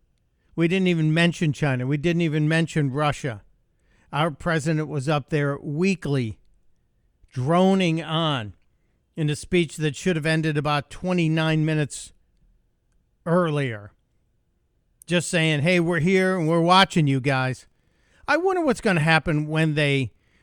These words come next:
when they change the ambassador to Afghanistan to a member of the Taliban. I wonder if that's going to alter any of the perspective of the United Nations.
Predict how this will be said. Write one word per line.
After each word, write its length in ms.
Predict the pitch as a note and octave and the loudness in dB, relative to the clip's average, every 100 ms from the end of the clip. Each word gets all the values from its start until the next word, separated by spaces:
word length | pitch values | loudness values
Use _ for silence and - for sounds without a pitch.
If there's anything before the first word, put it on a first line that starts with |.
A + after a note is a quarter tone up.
| _ | _
when 220 | D3+ E3 | -2 0
they 160 | D#3 D3+ | 0 -2
change 640 | - G3 F#3+ G3 F3 - | -4 0 0 0 -2 -2
the 300 | D#3 D3 D3 | 0 0 0
ambassador 880 | D3+ C3 E3 F3 E3 E3 C3+ B2 G#2+ _ _ _ _ _ - | -4 0 2 2 0 -2 -2 -4 -8 _ _ _ _ _ -6
to 160 | E3+ | 0
Afghanistan 840 | D#3 - E3+ E3+ E3+ - D#3+ B2+ A#2+ | 0 0 0 2 0 -2 0 0 0
to 200 | D#3+ D#3+ | 2 2
a 60 | |
member 320 | D#3+ E3 E3+ E3 | 4 2 2 0
of 100 | C#3 | -2
the 80 | |
Taliban. 680 | C#3 D3+ D3 D3 C3 B2+ G#2 - _ _ _ _ _ | -2 -2 0 0 0 -2 -4 -10 _ _ _ _ _
I 120 | F3+ F#3 | -2 0
wonder 480 | A3+ A#3 A3+ G3+ - | 2 2 0 -2 -2
if 240 | F#3+ E3 | -2 -2
that's 440 | D#3+ F#3+ F#3+ F#3+ - | -2 0 2 0 -2
going 320 | F3+ D#3+ D3 | 2 2 2
to 240 | D3+ C#3+ | -2 -4
alter 500 | E3 D#3+ D3+ D#3+ C3 | -2 0 0 -2 -4
any 320 | C3+ E3 D#3 | -4 -2 0
of 120 | D3+ C3+ | 0 -4
the 100 | C3+ | -6
perspective 840 | - D#3 - - D#3 - C#3+ A#2 | -6 -6 -6 -4 -4 0 -2 -2
of 200 | D3 B2+ | -8 -4
the 80 | C#3 | -2
United 500 | C#3 C#3 C3+ B2+ A#2 | 0 0 -2 -4 -6
Nations. 600 | C3 B2+ - A2 G#2 - | -6 -6 -8 -10 -12 -20